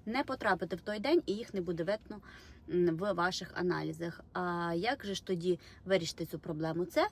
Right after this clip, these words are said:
антипаразитарна програма раз в півроку, дитяча, якісна, і це категорично не аптечний ворміл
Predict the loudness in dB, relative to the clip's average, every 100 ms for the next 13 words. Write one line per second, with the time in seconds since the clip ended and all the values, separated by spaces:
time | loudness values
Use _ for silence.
0 | 2 4 4 4 -2 -6 -2 0 0 0
1 | -2 0 4 4 4 0 -20 -20 -4 2
2 | 2 2 -2 0 4 2 2 -2 2 4
3 | 4 2 -2 0 2 4 2 -4 -8 -8
4 | -4 0 2 4 6 6 4 4 4 4
5 | 4 0 2 0 0 -2 0 0